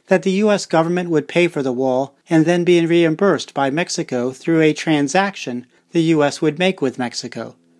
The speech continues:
That reimbursement, Trump said, will be in perhaps a complicated form.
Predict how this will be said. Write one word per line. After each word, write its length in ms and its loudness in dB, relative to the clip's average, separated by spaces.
That 200 2
reimbursement, 680 -4
Trump 240 -8
said, 420 -4
will 120 4
be 260 4
in 340 0
perhaps 540 -2
a 100 -4
complicated 760 -4
form. 460 -2